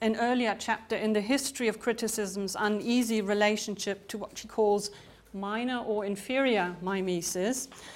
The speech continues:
I would like to discuss how Sokol's case has established a sort of blueprint that also inspired a very recent example of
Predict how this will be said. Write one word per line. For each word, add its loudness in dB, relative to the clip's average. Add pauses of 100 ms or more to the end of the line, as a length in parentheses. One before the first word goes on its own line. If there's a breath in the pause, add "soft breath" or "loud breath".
(160 loud breath)
I 6
would 4
like 6
to -2
discuss 0
how 2
Sokol's 0
case 0
has -2
established 0
a -2
sort -6
of -12
blueprint 0 (400 loud breath)
that 2
also 4
inspired 2
a -6
very 2
recent 2
example -2
of -4